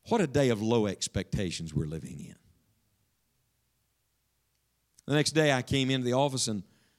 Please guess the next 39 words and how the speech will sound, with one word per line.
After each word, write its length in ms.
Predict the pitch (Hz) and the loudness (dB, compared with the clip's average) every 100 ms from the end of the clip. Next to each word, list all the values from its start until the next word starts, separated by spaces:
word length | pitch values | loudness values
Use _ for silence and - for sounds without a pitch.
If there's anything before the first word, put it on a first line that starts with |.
| _ _ _ _ _ | _ _ _ _ _
one 120 | 139 | -2
of 60 | 139 | 0
the 80 | 127 | 2
ladies 340 | 143 135 113 | 2 2 -2
in 40 | |
the 80 | 123 | -2
office 460 | 135 135 117 - - _ _ _ _ _ _ _ _ _ - | -2 -2 -4 -4 -6 _ _ _ _ _ _ _ _ _ -8
gave 160 | 127 139 | 0 2
me 60 | 123 | 2
a 60 | |
man's 300 | 127 135 117 | 2 0 0
name. 360 | 123 139 160 165 - _ | 0 2 2 -2 -10 _
I 200 | 107 113 113 - - | -8 -6 -6 -14 -6
did 140 | 110 | -2
not 180 | 117 120 | -2 -2
know 140 | 120 | 0
his 140 | 120 104 | 0 -2
name, 360 | 123 139 160 - | -2 -2 -4 -10
phone 220 | - 123 123 | -6 -4 -2
number. 280 | 127 131 - - _ _ _ | -2 -4 -6 -16 _ _ _
She 180 | - 135 | -6 -2
said, 220 | 139 127 | -2 0
"This 180 | 147 147 | -2 0
man 240 | 139 123 | 0 0
is 160 | 117 104 | -2 -6
a 80 | 95 _ _ _ _ _ _ | -10 _ _ _ _ _ _
pastor 400 | - 151 143 - | -2 0 -2 -4
in 100 | 110 | -6
California, 680 | 104 131 117 101 143 139 113 | -4 -2 -2 -4 -4 -2 -2
and 60 | 104 | -4
he 80 | 113 | -4
wants 280 | 110 107 | -4 -6
you 40 | 110 | -8
to 60 | |
call 320 | 110 156 170 113 | -8 -6 -6 -8
him." 180 | 95 - _ _ _ _ _ _ _ _ _ _ _ _ _ _ _ _ _ _ _ _ _ | -12 -18 _ _ _ _ _ _ _ _ _ _ _ _ _ _ _ _ _ _ _ _ _
I 120 | 160 | -4
called 400 | 160 160 151 147 | 4 6 6 4
him. 180 | 220 185 | -2 -6